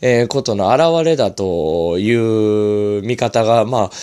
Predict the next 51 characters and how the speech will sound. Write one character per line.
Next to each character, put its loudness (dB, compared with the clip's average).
ほ -2
ぼ -4
確 -4
実 -4
だ 0
と -6
思 -4
う -8
ん -10
で -10
す -6
が、 0
ま -6
あ、 -8
古 -2
墳 -4
が 2
多 2
い -4
と -2
こ -6
ろ。 -4
で、 2
あ 2
と -2
は 2
で -4
す -6
ね、 -4
え 0
ー、 -20
ま -2
あ、 -2
こ 2
の 0
前 2
も -2
ち 0
ら 0
っ -4
と -4
お 0
話 -2
し -2
し -2
ま -2
し -4
た -4
け -4
ど、 -4
神 0